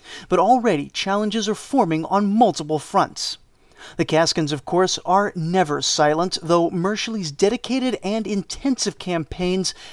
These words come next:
at the end of his career must surely have been at least somewhat effective in weakening them. Still,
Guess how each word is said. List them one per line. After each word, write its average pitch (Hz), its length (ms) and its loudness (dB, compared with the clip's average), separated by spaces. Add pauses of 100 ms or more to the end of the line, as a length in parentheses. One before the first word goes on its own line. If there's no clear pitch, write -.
at 170 140 -4
the 175 140 0
end 196 120 0
of 180 60 0
his 165 160 -2
career 185 580 0 (280)
must 214 320 -2
surely 254 540 0
have 160 200 -6
been 175 160 -2
at 180 100 -4
least 202 240 -4
somewhat 233 440 0
effective 147 520 -2
in 147 220 -6
weakening 156 480 -2
them. 156 240 0 (720)
Still, 185 400 0